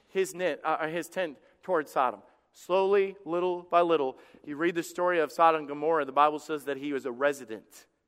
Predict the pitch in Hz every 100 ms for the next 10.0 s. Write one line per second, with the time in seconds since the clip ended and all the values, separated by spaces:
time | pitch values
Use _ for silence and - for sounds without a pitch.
0 | _ - 165 170 175 160 139 123 123 -
1 | - - _ _ _ _ _ _ _ _
2 | - 196 220 226 233 226 185 165 123 -
3 | - - _ _ - 185 190 190 170 165
4 | 156 - 147 143 151 131 156 190 - 156
5 | 131 - - 185 156 127 120 123 143 135
6 | 170 170 170 156 135 - 170 160 139 135
7 | 139 156 131 175 170 165 151 135 143 170
8 | 147 143 _ _ _ _ _ _ _ _
9 | _ 220 190 170 143 139 110 - -